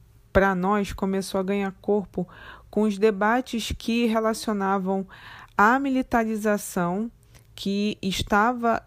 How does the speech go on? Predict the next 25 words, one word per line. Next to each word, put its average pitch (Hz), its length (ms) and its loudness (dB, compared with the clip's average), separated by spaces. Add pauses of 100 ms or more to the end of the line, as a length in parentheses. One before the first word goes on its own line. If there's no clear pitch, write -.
ficando 196 480 -2
mais 220 340 0
intensa, 220 800 -2 (440)
é, 190 360 0
na 214 240 0
segurança 226 560 -2
pública 190 440 0
do 180 120 -4
estado 180 340 0
do 175 140 -4
Rio 175 180 0
de 160 100 -6
Janeiro. 175 600 -2 (680)
E - 80 0
na, 240 240 0
e 240 160 0
nesse 254 300 -2
período, 196 760 0 (140)
a 165 160 2
gente 202 420 -4 (160)
debateu 202 840 0 (500)
muito 214 560 0
fortemente 196 760 -2
o 208 40 2
impacto 220 800 -2